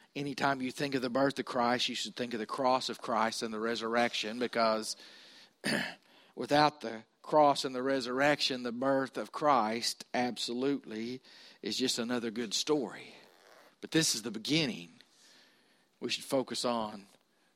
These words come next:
the future. Maybe you need to commit tonight to being obedient and faithful. Maybe you've been discouraged. Maybe you think that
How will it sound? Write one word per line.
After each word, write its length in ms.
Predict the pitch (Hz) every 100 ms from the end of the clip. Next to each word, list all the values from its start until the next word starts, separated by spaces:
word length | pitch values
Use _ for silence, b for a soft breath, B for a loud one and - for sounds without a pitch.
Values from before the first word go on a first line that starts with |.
| _
the 80 | 110
future. 460 | - 127 110 - - - - _ _ _ _ _ _ _ _ _ _ _ _ _ b b -
Maybe 640 | 147 170 120 101 123 135 _ b b b b
you 160 | 127 156
need 200 | 151 135
to 60 |
commit 440 | - 135 147 147 -
tonight 520 | 139 139 123 104 82
to 80 | 104
being 260 | 120 117
obedient 720 | 110 101 135 104 87 90 - - _ _ _
and 180 | 104 95
faithful. 500 | - 113 101 - - _ _ _ _ _ _ b b b
Maybe 300 | 143 165 160
you've 220 | 156 160 135
been 180 | 160
discouraged. 840 | 147 143 - 185 165 147 - - - B B -
Maybe 240 | 151 165
you 160 | 160 170
think 400 | - 165 170 -
that 340 | 123 123 -